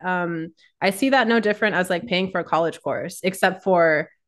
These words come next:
I'm more willing to get more out of the elective things I choose to buy, like a course or like a coach, than I would ever get out of a random psychology class that's a requirement for a degree that,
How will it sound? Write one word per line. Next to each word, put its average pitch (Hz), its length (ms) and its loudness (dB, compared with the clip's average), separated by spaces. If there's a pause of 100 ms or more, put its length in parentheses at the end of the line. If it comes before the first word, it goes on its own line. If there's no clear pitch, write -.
(200)
I'm 180 220 2
more 202 320 0
willing 202 380 -2
to 214 160 -6
get 185 180 -2
more 170 380 -2
out 170 240 -2
of 165 180 -6
the 165 80 -4
elective 160 560 -6
things 180 240 -4
I 165 160 -2
choose 160 920 -6
to 170 120 -2
buy, 175 540 4
like 170 240 2
a 196 80 -4
course 208 440 0
or 170 80 -4
like 156 200 -4
a 151 40 -10
coach, 220 600 0 (260)
than 226 120 0
I 233 80 4
would 247 160 2
ever 240 240 2
get 214 180 2
out 185 140 0
of 180 80 -2
a 180 80 -2
random 175 320 -2
psychology 160 560 -2
class 147 360 -4
that's 156 200 -8
a 165 40 -4
requirement 151 800 0
for 160 120 -4
a 151 100 -2
degree 156 420 -4
that, 143 280 -4